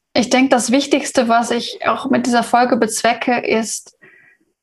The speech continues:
den Blick zu weiten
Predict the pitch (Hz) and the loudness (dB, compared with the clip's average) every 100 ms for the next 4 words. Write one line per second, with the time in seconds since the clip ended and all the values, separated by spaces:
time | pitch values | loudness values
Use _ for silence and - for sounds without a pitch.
0 | _ _ _ _ _ _ _ _ - 254 | _ _ _ _ _ _ _ _ 0 2
1 | 220 226 247 - 247 208 208 214 214 208 | 4 2 0 -2 2 2 2 0 0 0
2 | 202 202 | 0 -2